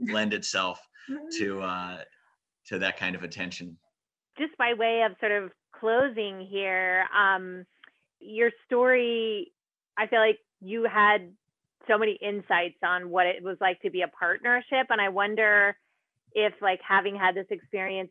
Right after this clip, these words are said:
Speaker 3: taking your kids on this bike ride in Korea and Japan, like, what, what did you learn about being a family?
Speaker 1: Yeah, I think that's a, a great question. And we had a lot of unstructured time together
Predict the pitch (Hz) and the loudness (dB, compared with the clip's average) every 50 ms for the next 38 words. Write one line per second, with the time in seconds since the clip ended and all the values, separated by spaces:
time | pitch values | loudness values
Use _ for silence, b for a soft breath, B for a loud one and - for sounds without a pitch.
0 | _ - 202 170 190 190 190 185 175 180 175 - - - 214 202 202 196 190 190 | _ -10 -10 -10 -8 -10 -8 -6 -4 -4 -4 -6 -6 -4 0 2 4 4 2 2
1 | 185 165 - _ _ _ _ _ _ _ _ _ _ - - 196 190 185 185 185 | 0 -4 -12 _ _ _ _ _ _ _ _ _ _ -6 -4 -2 -2 0 0 -2
2 | 185 - - 196 185 185 185 - - 190 185 185 185 185 185 185 185 180 190 185 | -2 -2 -2 -2 -2 -2 -2 -2 0 2 2 4 4 2 2 0 0 -2 -6 -10
3 | 180 - 202 196 190 185 180 175 185 190 175 185 202 196 196 190 190 190 185 175 | -10 -6 -4 -2 -2 -2 -2 -4 -6 -6 -6 -4 -2 -2 -2 -2 0 -2 -4 -4
4 | - - 180 180 180 208 208 220 220 220 - _ _ _ _ _ _ _ _ _ | -4 -8 -6 -2 2 4 4 6 4 2 0 _ _ _ _ _ _ _ _ _
5 | _ _ _ _ _ _ _ - 202 202 233 262 262 - - 208 - 226 202 196 | _ _ _ _ _ _ _ -6 0 4 4 4 4 2 -2 -6 -4 -4 0 2
6 | 226 220 214 208 202 208 196 190 196 202 202 208 208 208 208 208 180 180 175 190 | 2 4 4 4 4 6 6 6 6 6 6 4 4 4 2 0 0 0 2 4
7 | 185 185 185 185 185 180 - _ _ _ _ _ _ _ _ _ 185 151 - 208 | 6 6 6 6 4 2 -4 _ _ _ _ _ _ _ _ _ -16 -10 -6 -4
8 | 202 196 196 - - - 208 190 196 208 190 170 - - 85 - - - - - | -2 -2 -2 -2 -2 0 0 2 2 0 0 -2 -8 -10 -12 -14 -14 -16 -18 -20
9 | _ _ 220 _ _ _ _ _ _ _ _ _ _ _ - 226 262 302 311 285 | _ _ -20 _ _ _ _ _ _ _ _ _ _ _ -6 -2 0 2 4 4
10 | 226 180 - - - 190 220 226 226 285 285 320 330 285 - 302 262 214 180 - | 2 2 0 -2 -2 -2 -2 -2 -2 -4 -2 -2 -4 -4 -2 -4 -4 -4 -6 -10
11 | - - 214 233 220 214 226 220 190 - - 226 214 220 214 - 226 208 190 - | -8 -4 -2 -2 -2 -2 -2 -4 -4 -6 -4 -4 -4 -4 -4 -6 -8 -8 -8 -6
12 | - 190 190 185 185 170 143 - - 196 214 220 220 214 226 226 233 233 220 190 | -6 -6 -6 -6 -6 -8 -10 -10 -6 -2 -2 0 0 2 2 2 2 0 0 0
13 | 190 202 214 226 220 233 214 185 160 - - - _ - - 226 220 214 214 - | 2 4 4 4 4 2 -2 -4 -6 -12 -18 -20 _ -6 -4 -2 -2 -2 -2 -4
14 | - 214 208 208 - - 202 185 170 170 175 170 175 185 190 190 185 160 165 151 | -4 -4 -4 -4 -6 -10 -10 -10 -10 -10 -10 -10 -8 -8 -10 -10 -8 -6 -6 -6
15 | 147 151 151 147 - - | -6 -6 -8 -8 -10 -10